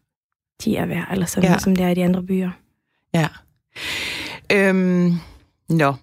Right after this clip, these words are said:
Speaker 2: Vi skal tale mere om, øh, din historie, og hvorfor vi har inviteret dig herind i dag. Fordi, øh, vi har det jo med at invitere nogen ind, som har haft sådan et særligt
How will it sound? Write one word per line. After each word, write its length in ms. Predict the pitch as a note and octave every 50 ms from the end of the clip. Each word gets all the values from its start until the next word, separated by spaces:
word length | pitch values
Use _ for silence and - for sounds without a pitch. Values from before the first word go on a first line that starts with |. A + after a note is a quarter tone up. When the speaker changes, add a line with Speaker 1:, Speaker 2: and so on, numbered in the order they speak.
| _ _ _ _ _ - - - - - - _ _ _ _ _ _ _ _ _ _ _ _ _ _ _ _ _ _ _ _ _ _ -
Speaker 2:
Vi 100 | G#3 A#3
skal 400 | - - B3+ A#3 A3 G#3 F#3+ F#3+
tale 320 | - - A#3 A#3 B3 C4 -
mere 340 | A#3+ A3+ A#3+ B3 C4+ C#4 - - -
om, 300 | - - F#3+ F#3 F#3 F#3
øh, 420 | F3 E3+ E3 E3 D#3+ D#3+ E3 D#3+ D#3+ - _ _ _ _ _ _ _ _ _ _ _ _ _ _ -
din 180 | B3 B3 A#3
historie, 640 | G#3+ G#3+ G3+ - - F3+ E3+ E3 D#3+ D#3 D3+ D3+ -
og 120 | - - D#3+
hvorfor 580 | D3+ F3+ G3 - - F#3+ F3 E3 D#3+ D#3+ D#3 - - -
vi 80 | - F#3
har 140 | F3+ F#3 F3
inviteret 400 | E3 D#3+ D#3+ - - - E3 D3+
dig 80 | D#3
herind 280 | D#3+ F3+ F#3+ E3+ D#3 D3+
i 60 | D#3
dag. 280 | D3 D3 D3 D3+ - - -
Fordi, 500 | - - F3 D#3 - E3+ D#3+ D#3 D#3 D3+
øh, 320 | D3+ D3 D3 D3 D#3 D#3+
vi 80 | F#3 G3
har 200 | F#3+ G#3+ A3 G#3+
det 80 | G3
jo 60 | F#3+
med 200 | F#3+ F#3+ G3 G3+ G3+ -
at 180 | - F3+ F3
invitere 480 | - - F3+ E3+ F3 F3 - - F3 E3+
nogen 260 | E3+ E3+ F#3 G#3 G3
ind, 160 | G3 E3 -
som 280 | - - - F3 E3 E3
har 140 | D#3+ E3+ D#3+
haft 280 | D#3+ E3+ E3+ F3+ -
sådan 140 | - - F#3
et 120 | F3 E3
særligt 580 | - - - - F3 D3+ D#3+ F#3 G3 F#3+ - -